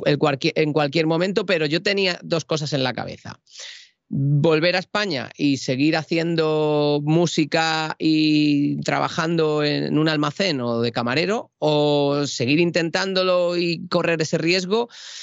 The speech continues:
y, y hacer que creciese el asunto. Y allí me fui y ya el segundo año, bueno, pues también hubo sus <laughs> contratiempos, pero, pero bueno, mejor, eh, y,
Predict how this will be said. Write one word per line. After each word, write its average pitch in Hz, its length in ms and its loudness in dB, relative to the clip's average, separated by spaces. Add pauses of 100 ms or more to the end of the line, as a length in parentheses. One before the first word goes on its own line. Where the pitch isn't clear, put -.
(320)
y, 170 640 2
y 143 140 0
hacer - 260 0
que 180 120 0
creciese 135 440 -2
el 120 60 0
asunto. 139 420 -2
Y 123 80 2
allí 139 180 0
me 233 160 2
fui 196 480 -2
y 127 300 0
ya 117 140 2
el 113 80 -2
segundo 135 420 2
año, 147 280 0
bueno, 117 240 -4
pues 110 140 -8
también 123 320 2
hubo 147 220 4
sus 139 640 0
<laughs> - 20 -20
contratiempos, 160 880 0
pero, 143 460 0 (560)
pero 165 240 0
bueno, 156 360 -4
mejor, 151 720 -2
eh, 113 640 0 (440)
y, 135 480 6